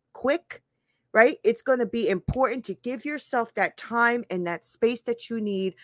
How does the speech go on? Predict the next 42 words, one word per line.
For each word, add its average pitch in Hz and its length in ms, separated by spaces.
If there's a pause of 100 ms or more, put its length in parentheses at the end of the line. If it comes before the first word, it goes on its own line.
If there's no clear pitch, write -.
(200)
to 196 120
properly 233 640
heal 202 520 (240)
from 220 280
the 214 100
trauma, 233 460
from 220 200
the 220 100
hurt 269 420 (160)
of 190 120
your 214 120
past. - 600 (600)
I 370 240
ignored 247 440
it 185 100
for 208 120
most 202 240
of 185 80
my 185 120
life, 220 220
to - 80
be 180 140
honest. 185 300
I 220 220
didn't 269 200
wanna 208 220
look 220 180
at 160 140
it. 175 100
I 196 100
mean, 196 200 (200)
I 240 100
was 233 160
chipping 339 380
away 208 260
little 208 220
by 180 140
little, 220 240
but, 175 160 (420)
but 165 280
barely, 170 400 (540)
right? 190 320